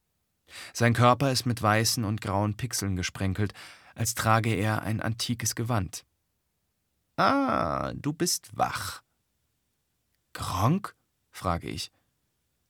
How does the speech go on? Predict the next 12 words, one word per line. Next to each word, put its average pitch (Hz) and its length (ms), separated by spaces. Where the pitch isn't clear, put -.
„Du - 100
sprichst - 460
meine 139 220
Sprache 131 500
nicht“, - 460
antwortet 101 600
die 80 80
Gestalt. - 460
„Das 101 240
ist 95 200
sehr 101 220
bedauerlich. 107 760